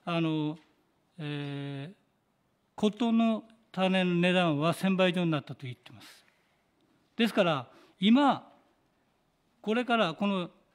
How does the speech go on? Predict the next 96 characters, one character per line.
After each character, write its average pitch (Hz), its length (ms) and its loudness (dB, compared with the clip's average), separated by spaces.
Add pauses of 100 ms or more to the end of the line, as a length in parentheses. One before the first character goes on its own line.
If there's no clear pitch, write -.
(120)
世 - 180 -6
界 233 200 2
の 220 100 4
流 190 260 2
れ 220 60 0
は 208 120 2
で 143 80 -8
す - 120 -14
ね、 156 300 -6
い 147 80 -6
ろ 202 120 -2
ん 220 40 -2
な 220 60 -2
も 220 120 0
の 214 60 0
を - 20 -2
合 156 220 -6
併 208 140 -2
し - 60 -14
て 208 120 -6
い 196 60 -6
っ - 20 -14
て、 170 460 -4 (440)
一 214 240 -6
つ 202 120 -4
の、 190 340 0 (280)
あ 160 80 -4
の、 156 140 0
ス - 160 -2
ー 214 60 2
パ 226 180 2
ー 220 40 2
パ 214 160 2
ワ 214 120 8
ー 190 40 4
に 202 60 4
な 170 100 2
ろ 180 120 2
う 170 60 -4
と 180 100 -2
し - 60 -8
て - 80 -4
い 165 100 2
る 165 260 -2 (180)
今 175 220 -6
形 175 380 -6
が 160 120 -4
あ 156 40 -6
り 165 80 -6
ま 160 140 -4
し - 100 -14
て、 165 320 -6 (720)
あ 156 160 -10
の、 151 340 -6 (100)
小 220 180 -4
さ 220 160 0
な 214 140 2
そ 208 160 -4
う 202 40 -2
い 196 120 -2
う - 20 -6
種 196 200 -6
苗 202 280 0 (120)
や 180 140 -2
っ 175 60 -14
て 185 80 -8
る 170 60 -10
と 175 100 -8
こ、 160 100 -6
ど 185 140 0
ん 208 60 2
ど 214 100 0
ん 208 60 -2
ど 208 120 0
ん 202 60 0
ど 196 100 0
ん 170 60 -2
合 175 180 0
併 180 140 0
さ 180 120 0
れ 180 80 0
て 180 120 -6
い - 20 -6
く 175 100 -4
っ - 20 -6
て 170 120 -8
こ 156 80 -6
と 175 120 -6
は 175 220 -4
あ 196 100 0
る 208 80 2
と 233 100 -2
思 214 140 0
い 147 60 -2
ま - 100 -16
す。 - 140 -20